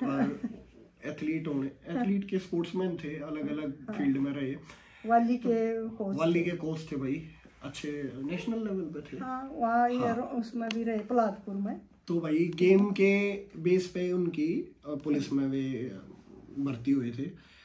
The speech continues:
Speaker 1: तो भाई मेरे ख्याल में पिछले साल तक भी, COVID के time तक भी मेरे तो एक चीज़ की छुट्टी दिया करते कि भाई तू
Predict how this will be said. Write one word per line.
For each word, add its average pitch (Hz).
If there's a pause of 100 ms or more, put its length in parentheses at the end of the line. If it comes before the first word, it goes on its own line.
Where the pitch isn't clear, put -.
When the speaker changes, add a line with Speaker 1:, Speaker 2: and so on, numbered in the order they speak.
(640)
Speaker 1:
तो 190
भाई 180
मेरे 196
ख्याल 165
में 170
पिछले 202
साल 147
तक 143
भी, 135
COVID 165
के 160
time 151
तक 147
भी 139
मेरे 151
तो 165
एक 175
चीज़ 170
की 190
छुट्टी 147
दिया 113
करते 98 (760)
कि 151
भाई 147
तू 170